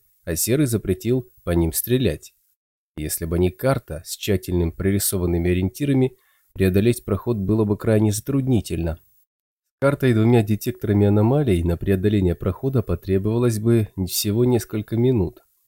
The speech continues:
Остановиться возле прохода на ночь Серый не разрешил. Еще около часа они осторожно двигались в сторону берега,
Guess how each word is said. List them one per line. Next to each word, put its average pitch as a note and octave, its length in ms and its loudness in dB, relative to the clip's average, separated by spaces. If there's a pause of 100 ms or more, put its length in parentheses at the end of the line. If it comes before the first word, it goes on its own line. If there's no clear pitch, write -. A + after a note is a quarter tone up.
(420)
Остановиться A2+ 600 2
возле B2 200 0
прохода B2 460 -2
на A#2+ 160 4
ночь B2+ 220 0
Серый A2+ 280 -2
не A2+ 120 2
разрешил. A2+ 680 -4 (800)
Еще A#2 320 -2
около F#2 300 -2
часа - 380 -4
они F2+ 160 2
осторожно G#2 500 -2
двигались F#2+ 400 -2
в - 40 -6
сторону G#2+ 340 0
берега, A#2 540 0